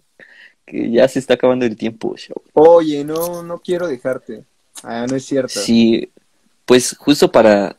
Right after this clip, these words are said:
Speaker 1: despedirnos, ¿no?
Speaker 2: Exacto,
Speaker 1: Ya
Speaker 2: a
Speaker 1: nos
Speaker 2: ver,
Speaker 1: queda
Speaker 2: cuéntame.
Speaker 1: un minuto con treinta segundos.
Speaker 2: Ok, ok, tienes una despedida breve y bonita.
Speaker 1: Una despedida breve, pues me voy a despedir con honores a la bandera,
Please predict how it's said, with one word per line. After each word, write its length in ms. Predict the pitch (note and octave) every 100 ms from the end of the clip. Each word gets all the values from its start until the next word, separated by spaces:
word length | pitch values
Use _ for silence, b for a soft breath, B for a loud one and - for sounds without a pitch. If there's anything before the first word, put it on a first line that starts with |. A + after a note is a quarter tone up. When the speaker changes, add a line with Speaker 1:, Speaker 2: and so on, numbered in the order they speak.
| -
Speaker 1:
despedirnos, 760 | G2+ - G2+ A2 B2+ B2 G#2+
¿no? 300 | A#2+ G3 A#3+ _ _ _ _ _ _ _ _ -
Speaker 2:
Exacto, 440 | C3 D#3 - B2+
Speaker 1:
Ya 60 | A#2+
Speaker 2:
a 40 |
Speaker 1:
nos 100 | B2+
Speaker 2:
ver, 40 | C3
Speaker 1:
queda 180 | C3 A2
Speaker 2:
cuéntame. 160 | A2+
Speaker 1:
un 120 | C#3+
minuto 420 | D3+ D3 D3 E3 -
con 260 | A2+ G#2+
treinta 480 | G2+ A#2+ D3 D#3 D#3+
segundos. 680 | - G#2 G2+ G#2+ A#2 G#2+ G2 _ _ _ _ _
Speaker 2:
Ok, 220 | C#3 C3 C#3+ C#3+ C3+
ok, 100 | C3 C3
tienes 220 | C#3 C#3
una 140 | D3 C3+
despedida 400 | A#2+ A#2 A#2+ B2
breve 360 | A#2+ B2 C#3
y 80 | C3
bonita. 360 | A#2 A2 A2+ _ _ _ _ _ _ _ _
Speaker 1:
Una 180 | B2 C3+
despedida 460 | A#2+ - G#2+ G#2+ A#2+
breve, 300 | A#2 A#2+ B2+
pues 320 | - G#2+ -
me 100 | A2
voy 100 | A#2+
a 20 |
despedir 400 | D3 - A#2 C3+
con 180 | C3+ C3+
honores 320 | A2+ A#2 B2+
a 40 | G#2
la 100 | G2+
bandera, 420 | G2+ G#2+ D3